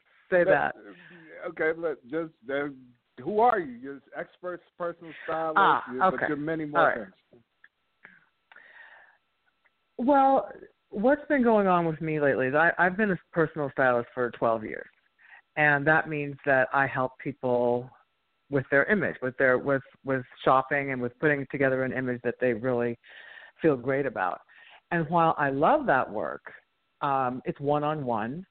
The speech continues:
Speaker 1: and I've begun to know that it's important f-, for me to reach more people than just one-on-one. So that was the beginning of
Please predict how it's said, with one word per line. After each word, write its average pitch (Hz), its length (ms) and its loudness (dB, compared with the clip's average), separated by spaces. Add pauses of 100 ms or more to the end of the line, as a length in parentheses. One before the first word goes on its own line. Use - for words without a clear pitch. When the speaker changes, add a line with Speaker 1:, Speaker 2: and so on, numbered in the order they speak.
(440)
Speaker 1:
and 151 560 0 (160)
I've 151 240 2
begun 185 480 2 (140)
to 208 80 0
know 156 400 4
that 135 400 2 (100)
it's - 240 -8
important 180 760 -4 (200)
f-, - 60 -16 (120)
for 160 80 -2
me 156 200 -2
to 147 80 -4 (140)
reach 147 300 0
more 143 180 0
people 131 440 0
than 127 200 -2
just 123 220 -4
one-on-one. 90 480 -8 (560)
So 175 120 4
that 165 360 4
was 196 200 2
the 170 60 -6
beginning 131 600 -2
of 123 340 -2